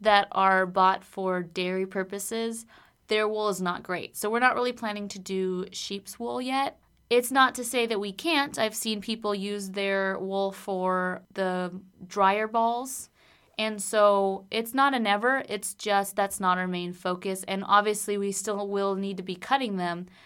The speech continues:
but for right now, we don't have a, a plan to use the wool.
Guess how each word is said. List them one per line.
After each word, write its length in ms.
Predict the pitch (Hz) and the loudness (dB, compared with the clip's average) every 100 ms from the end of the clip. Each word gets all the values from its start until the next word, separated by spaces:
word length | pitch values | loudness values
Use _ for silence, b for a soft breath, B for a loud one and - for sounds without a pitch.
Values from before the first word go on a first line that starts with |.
| B - | B 2
but 340 | 196 196 196 - _ - | 6 6 4 -6 _ -8
for 200 | 220 214 | 0 4
right 220 | 208 196 | 4 2
now, 280 | 196 190 190 | 2 4 4
we 120 | 190 | 2
don't 200 | 190 185 | 0 -2
have 380 | 175 180 175 175 | -4 -2 -2 -4
a, 460 | 180 175 175 - - - | -4 -2 -2 -4 -8 -10
a 60 | |
plan 640 | 185 - 196 180 180 175 170 _ _ | -10 -6 -2 -2 -2 -4 -10 _ _
to 140 | - 202 | -8 -6
use 380 | 175 185 185 185 | -2 -2 -2 -6
the 120 | - | -10
wool. 340 | - - 196 | -10 -10 -14